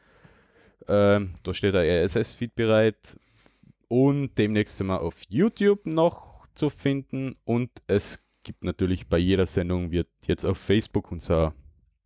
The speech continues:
unsere Sendung dann gepostet. Ja, fangen wir mal an mit den, mit unseren Späßen oder mit unseren Themen für heute. Äh, ganz neu, das habe ich heute, heute noch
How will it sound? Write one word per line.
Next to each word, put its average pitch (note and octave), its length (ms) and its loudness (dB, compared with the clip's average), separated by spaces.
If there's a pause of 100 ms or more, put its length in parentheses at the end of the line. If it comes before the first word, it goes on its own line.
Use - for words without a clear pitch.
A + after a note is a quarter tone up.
unsere - 260 -6
Sendung E2 340 -4
dann D#2 220 -4 (960)
gepostet. - 760 -2 (1040)
Ja, G2 280 0
fangen G#2+ 240 -2
wir G#2+ 80 2
mal G2+ 100 -2
an G#2 160 -2
mit G#2 180 -2
den, F#2+ 420 0 (760)
mit F2+ 260 -12
unseren G2+ 600 -4 (100)
Späßen A2 680 -2
oder F#2 160 -2
mit F#2 160 -6
unseren G#2 360 -4
Themen A2+ 360 -2
für A#2+ 120 2
heute. B2+ 340 2 (920)
Äh, A2 380 4 (440)
ganz C#3 380 -2
neu, C#3 340 2 (180)
das - 360 -8
habe G2+ 140 -2
ich G#2 60 0
heute, A#2 460 2 (1300)
heute A#2 320 -2
noch G#2 160 0